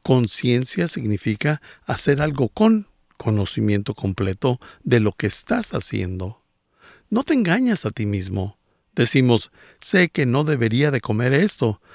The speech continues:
sé que no debería de ver esto, sé que no debería decir esto", pero lo hacemos de todas maneras y lo hacemos completamente conscientes. Por lo que sabemos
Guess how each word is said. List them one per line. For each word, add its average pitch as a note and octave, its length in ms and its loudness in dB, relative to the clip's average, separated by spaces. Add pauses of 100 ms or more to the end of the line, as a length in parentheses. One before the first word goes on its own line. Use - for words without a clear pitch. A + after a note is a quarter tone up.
(140)
sé F3 240 4
que F3 160 -2
no C#3+ 140 2
debería A#2+ 440 2
de G#2+ 120 -2
ver D#3+ 280 0
esto, G#2 460 -2 (240)
sé A#3+ 220 0
que G#3+ 160 0
no F3 240 2
debería C#3+ 400 0
decir A3+ 440 0
esto", A#2 480 0 (300)
pero C#3 220 6
lo B2 100 2
hacemos A#2+ 500 0
de G#2+ 120 0
todas A#2+ 320 0
maneras A2 560 -2 (260)
y C#3+ 160 4
lo C3+ 100 4
hacemos F#3+ 440 -2
completamente C3 1120 -2
conscientes. G2+ 960 -6 (560)
Por G3+ 120 2
lo A#3+ 80 2
que A#3 100 -2
sabemos C4 520 -2